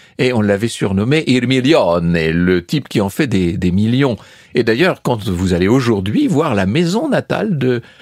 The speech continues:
Marco Polo, euh, vous allez à Venise sur le petit Campo dei Milioni. Voilà ce que l'on peut dire sans être trop, euh, je crois que là, j'ai été parfaitement présentable dans ma, dans ma description, non ?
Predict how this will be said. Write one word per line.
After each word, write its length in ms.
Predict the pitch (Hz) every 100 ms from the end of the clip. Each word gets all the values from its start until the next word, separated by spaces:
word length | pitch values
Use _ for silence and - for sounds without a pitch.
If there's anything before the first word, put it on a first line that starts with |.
| -
Marco 360 | 123 - - 117
Polo, 580 | 113 98 104 202 180
euh, 100 | 110 - - - -
vous 260 | 113 117
allez 360 | 101 98 135 -
à 140 | 143
Venise 420 | 127 104 90 110 -
sur 220 | 120 104
le 80 | 90
petit 360 | 101 - 151 - _
Campo 500 | 135 120 104 - 156
dei 220 | 127 127
Milioni. 800 | 135 151 135 107 80 73 73 71 -
Voilà 260 | 110 127 139
ce 100 | -
que 260 | 135 131 - - _ -
l'on 160 | 117
peut 240 | 101 143 139
dire 440 | 165 220 247 - - _ -
sans 440 | - 214 214 143
être 280 | 143 - 123
trop, 640 | - - 147 139 127 107
euh, 160 | 98 92
je 120 | 98
crois 220 | - 190
que 120 | 127
là, 240 | 180 131 98
j'ai 180 | 90 82
été 200 | - 175
parfaitement 800 | - - - 113 - 175 160 98
présentable 800 | - - 196 180 285 262 131 107
dans 120 | 110
ma, 420 | 101 95 92 87 87 - - -
dans 100 | 110
ma 140 | 107
description, 680 | 92 98 - 101 - 110 90
non ? 220 | 120 226